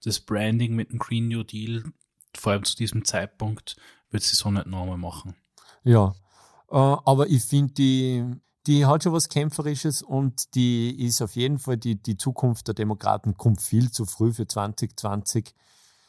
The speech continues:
Speaker 2: Ah, ich weiß nicht, ich glaub nicht, ich glaub nicht, dass, dass irgendjemand anderer als Cory Booker dem Joe, Joe Biden da wirklich, äh, gefährlich werden kann.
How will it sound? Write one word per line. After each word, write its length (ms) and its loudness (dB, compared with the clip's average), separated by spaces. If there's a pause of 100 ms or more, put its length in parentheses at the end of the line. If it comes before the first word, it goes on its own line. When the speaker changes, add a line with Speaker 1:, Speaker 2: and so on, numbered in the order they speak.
(1000)
Speaker 2:
Ah, 520 6
ich 60 -6
weiß 240 2
nicht, 140 2
ich 220 -4
glaub 240 2
nicht, 360 -2
ich 100 -10
glaub 200 -2
nicht, 240 0
dass, 280 -2
dass 260 0
irgendjemand 680 4
anderer 460 2
als 280 0
Cory 300 2
Booker 380 -2
dem 180 2
Joe, 420 -2
Joe 140 -2
Biden 340 -6
da 160 -4
wirklich, 420 -6
äh, 280 -8
gefährlich 360 -10
werden 220 -8
kann. 260 -8